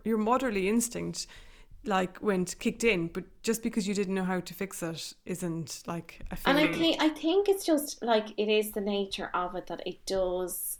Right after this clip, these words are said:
Speaker 2: as, like, Fred is, like, the most amazing dad. Like, he is so great. Um, and I know Ben, like, is so fabulous as well. But, like, realistically, it does, I feel like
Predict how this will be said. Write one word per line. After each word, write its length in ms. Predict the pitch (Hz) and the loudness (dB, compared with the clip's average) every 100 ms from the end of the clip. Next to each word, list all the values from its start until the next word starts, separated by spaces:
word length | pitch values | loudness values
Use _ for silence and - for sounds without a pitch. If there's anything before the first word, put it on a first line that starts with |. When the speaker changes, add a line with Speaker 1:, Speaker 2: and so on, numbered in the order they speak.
| - | -4
Speaker 2:
as, 240 | 180 180 | -4 -4
like, 240 | - 175 170 | -4 -4 -4
Fred 280 | 190 180 175 - | -2 -2 -4 -8
is, 80 | |
like, 160 | 165 160 | -10 -10
the 80 | 160 | -10
most 220 | 156 - | -8 -6
amazing 760 | 156 160 160 156 156 156 151 - | -6 -4 -4 -2 -4 -6 -10 -10
dad. 400 | 156 156 135 135 - | -6 -4 -4 -4 -4
Like, 140 | 165 | -6
he 180 | - 165 | -4 -6
is 120 | 160 | -6
so 280 | - 175 160 | -4 -2 -2
great. 600 | 156 156 143 - - - - - - - - | -2 -2 -2 -4 -6 -8 -10 -20 -20 -6 4
Um, 180 | 180 | 6
and 140 | - 190 | 6 2
I 60 | |
know 180 | 185 185 | 2 0
Ben, 420 | 175 175 170 160 | 0 0 0 -2
like, 240 | 160 156 - | -4 -6 -6
is 140 | - | -4
so 220 | 180 170 | 0 0
fabulous 460 | 165 165 160 160 156 | 0 -4 -2 -4 -4
as 100 | 151 | -2
well. 180 | 175 160 | 0 2
But, 120 | 175 | 2
like, 200 | 180 180 - - _ | 2 0 -4 -20 _
realistically, 1000 | 208 226 226 247 254 - 247 226 208 - _ _ _ | 0 2 6 6 4 -2 0 0 0 -2 _ _ _
it 220 | 220 214 | -4 -2
does, 400 | 214 226 233 220 - | 2 4 6 4 -2
I 80 | 202 | -8
feel 360 | - 226 240 | -2 2 4
like 420 | 240 226 220 214 | 6 4 2 -4